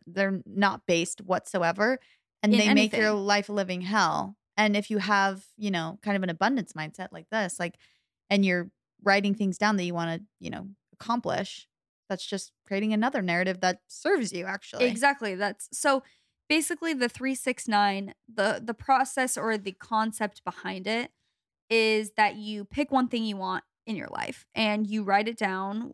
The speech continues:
Speaker 2: like, you write down what you desire three times, then three times in the morning,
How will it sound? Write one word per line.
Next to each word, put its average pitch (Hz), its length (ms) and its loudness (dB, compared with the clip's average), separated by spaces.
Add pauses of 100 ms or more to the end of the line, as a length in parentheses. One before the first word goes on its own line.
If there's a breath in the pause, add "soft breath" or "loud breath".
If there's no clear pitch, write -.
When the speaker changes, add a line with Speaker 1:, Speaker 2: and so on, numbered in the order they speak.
(100)
Speaker 2:
like, 208 180 -6
you 190 60 -10
write 196 160 0
down 233 140 0
what 220 100 -4
you 220 80 -4
desire 190 480 -2
three 247 640 -4 (460)
times, 285 400 0 (160)
then 214 300 0 (280)
three 262 120 0
times 320 220 2
in 339 60 -4
the 330 60 4
morning, 196 300 -2